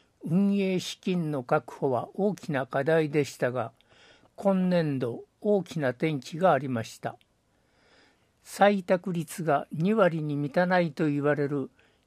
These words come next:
中央共同募金会の女性。居場所を失った人への支援活動応援助成に満額での採択が決定。活動を始めて一年にも満たない私たちが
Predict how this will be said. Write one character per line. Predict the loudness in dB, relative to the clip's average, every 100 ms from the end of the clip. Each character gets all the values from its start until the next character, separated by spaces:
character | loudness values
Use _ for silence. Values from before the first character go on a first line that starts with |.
| -6
中 | -2 0
央 | 2 2 2 0
共 | 2 2 2
同 | 2
募 | 2 0
金 | 0 -2 -2
会 | 2 0 0
の | -2 -4 -4
女 | -2 -2
性。 | 2 2 2 -4 _ _ _ _ _ _ _ _ _ _ _ _
居 | -6
場 | 0 0
所 | 2 0 2
を | 0
失 | 0 0 0
っ | 0 -2
た | -2
人 | -2 -2 0
へ | 0
の | -2
支 | -6 -8 0
援 | 2 0
活 | -2 -4 -4 -2
動 | 0 0 0
応 | 2 4 4
援 | 2 0
助 | 0 0
成 | 2 2 0 -6 -8
に | -6 -4 -6 _ _ _ -8
満 | -4 -2 0
額 | 0 0 0
で | 0
の | 2 0
採 | 2 2
択 | 2 -2 0
が | 0 0
決 | 0 -6 _
定。 | -6 -6 -6 _ _ _ _ _ _ _ _ _ _ _ _ -10
活 | -6 -6 -6 2
動 | 2 4
を |
始 | 2 0 0
め | -2 0
て | 2 0 0
一 | -10 -6 -2
年 | 0 0
に | -2
も | -2 -2
満 | -2 0
た | 0
な | 0 0
い |
私 | 0 -2 -2 -4
た | -4 -6
ち | -6 -6
が | -6